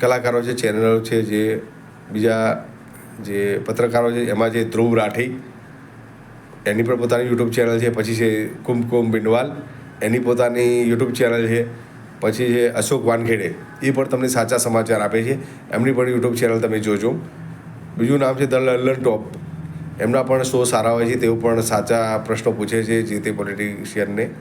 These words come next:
પોતાના શોમાં બોલાવીને, એ પણ તમે જુઓ. અને બીજી છે સંઘનાથ ન્યૂઝ,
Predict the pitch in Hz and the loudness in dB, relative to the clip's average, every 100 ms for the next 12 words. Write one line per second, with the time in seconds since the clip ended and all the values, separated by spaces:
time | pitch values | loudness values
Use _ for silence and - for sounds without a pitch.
0 | - - - 113 110 113 107 101 104 101 | -16 -10 -2 0 0 0 0 2 2 2
1 | 104 127 123 120 117 117 113 117 139 165 | 2 0 0 2 2 2 2 0 -2 -6
2 | - - - - 113 120 117 120 117 120 | -12 -20 -14 -2 2 4 4 2 0 -6
3 | - - - 117 123 139 139 135 127 117 | -16 -20 -8 -4 0 2 2 0 0 2
4 | 127 117 107 107 101 | 0 0 0 -2 -2